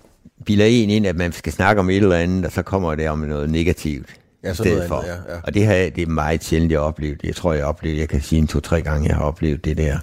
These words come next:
Speaker 2: Ja.
Speaker 1: Det bryder man ikke, det bryder man sig selvfølgelig ikke om.
Speaker 2: Nej, der skal, der skal
Speaker 1: At blive
Speaker 2: præmissen
Speaker 1: hængt
Speaker 2: eller
Speaker 1: ud og
Speaker 2: aftalen
Speaker 1: gjort til
Speaker 2: være
Speaker 1: grin
Speaker 2: klar.
Speaker 1: om
Speaker 2: Ja.
Speaker 1: et eller andet andet,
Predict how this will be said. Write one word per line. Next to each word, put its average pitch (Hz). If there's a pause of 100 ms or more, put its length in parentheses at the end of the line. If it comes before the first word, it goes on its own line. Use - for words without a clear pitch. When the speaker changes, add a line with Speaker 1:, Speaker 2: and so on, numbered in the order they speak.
Speaker 2:
Ja. 85 (680)
Speaker 1:
Det 85
bryder 78
man 71
ikke, -
det 85
bryder 82
man 73
sig -
selvfølgelig 80
ikke 76
om. - (260)
Speaker 2:
Nej, 85
der 95
skal, 101
der 101
skal -
Speaker 1:
At -
blive 92
Speaker 2:
præmissen 95
Speaker 1:
hængt 98
Speaker 2:
eller 95
Speaker 1:
ud 104
og 101
Speaker 2:
aftalen 92
Speaker 1:
gjort 87
til 95
Speaker 2:
være 90
Speaker 1:
grin 101
Speaker 2:
klar. 85
Speaker 1:
om 82
Speaker 2:
Ja. 85
Speaker 1:
et 87
eller 78
andet 80
andet, 76